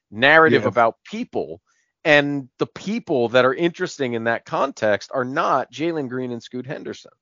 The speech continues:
Speaker 2: Yeah, like, I thought one of the more interesting parts of the Scoot Henderson story was, like, that, that other guy in his team who was, like,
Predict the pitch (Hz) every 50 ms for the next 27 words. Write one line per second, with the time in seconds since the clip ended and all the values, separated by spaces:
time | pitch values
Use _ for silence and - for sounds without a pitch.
0 | _ _ _ _ _ _ _ _ _ - 175 196 220 202 165 170 175 165 180 185
1 | 196 175 208 202 175 175 175 170 160 151 147 147 139 127 139 143 135 120 - 131
2 | 113 107 - - 151 156 147 - - 123 110 104 - - 120 117 110 117 113 104
3 | 101 - - 104 101 - - 120 110 110 110 110 104 104 104 101 104 104 - 113
4 | 110 110 104 - - 120 117 110 104 - _ 127 131 123 117 120 135 147 139 117
5 | 131 127 127 123 120 117 110 117 113 113 - - 147 151 151 131 123 117 117 113
6 | 110 101 113 110 107 107 104